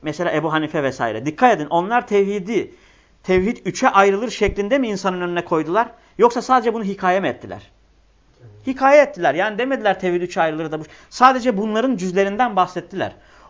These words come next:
Onların cüzlerinden bahsetmesi insanların önüne tebliğ ederken işte bakın tevhid üçe ayrılır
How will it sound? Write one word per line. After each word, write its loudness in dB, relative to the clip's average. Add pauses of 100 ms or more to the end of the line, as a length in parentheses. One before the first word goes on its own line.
Onların 2
cüzlerinden -2
bahsetmesi 0 (340)
insanların 2
önüne 0
tebliğ -2
ederken -2
işte -4
bakın -4
tevhid -4 (360)
üçe -2
ayrılır 2